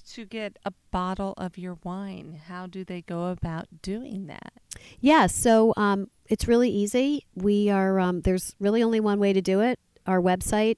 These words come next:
Speaker 2: domain rivier dot com. And our shopping cart's super easy to use. We are really, um, just selling directly to the consumer. At this point, we don't plan on having distributors. We're not big enough. Um,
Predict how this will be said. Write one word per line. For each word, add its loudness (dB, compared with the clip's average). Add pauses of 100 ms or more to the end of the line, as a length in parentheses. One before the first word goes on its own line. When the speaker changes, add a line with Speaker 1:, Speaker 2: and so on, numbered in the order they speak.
Speaker 2:
domain 2
rivier 2
dot -4
com. -2 (640)
And 0
our -2
shopping -2
cart's -2
super 0
easy 0
to -4
use. -2 (260)
We -2
are -2
really, -4
um, -6
just -8
selling -6
directly -8
to -4
the -10
consumer. -6 (340)
At -4
this 2
point, 4
we 2
don't 2
plan 2
on 2
having -2 (120)
distributors. 2
We're 2
not 2
big 2
enough. 0 (340)
Um, 2